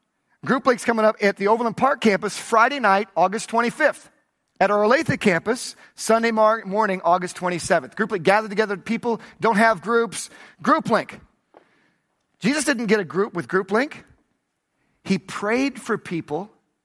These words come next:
and invited who God prompted him to invite into a group. That's how he created his thirteen-person small group. You say, "Tim, I don't need a small group." Seriously? Holding hands, potlucks, kumbaya? I'm not into that.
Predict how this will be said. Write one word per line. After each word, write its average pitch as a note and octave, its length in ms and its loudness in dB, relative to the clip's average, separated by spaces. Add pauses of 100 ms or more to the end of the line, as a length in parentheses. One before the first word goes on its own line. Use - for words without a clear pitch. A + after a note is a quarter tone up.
(840)
and F3+ 120 -2
invited F3+ 560 0
who E3 120 -8
God D#3+ 320 0
prompted F#3 400 -4
him C#3 320 -12 (360)
to D3+ 120 -14
invite C#3+ 280 -2
into C#3+ 140 -12
a D3+ 40 -8
group. F3+ 240 -10 (240)
That's C#3 200 -4
how D3+ 100 -8
he E3 80 -10
created D#3+ 280 -6
his D3 160 -8
thirteen-person F#3+ 840 -8
small F3+ 340 -2
group. C#3 240 -6 (200)
You E3+ 80 -8
say, F3 140 -2
"Tim, D#3+ 260 -6
I D3 120 2
don't C#3+ 180 -10
need C#3 140 -6
a B2 40 -8
small A#2 280 -12
group." A2 220 -18 (300)
Seriously? F3+ 520 -2 (400)
Holding G3 340 0
hands, F#3+ 480 -4 (280)
potlucks, F#3+ 480 0
kumbaya? F#3 720 0
I'm E3+ 160 -2
not F#3 160 2
into G#3 160 -4
that. C#3 300 -6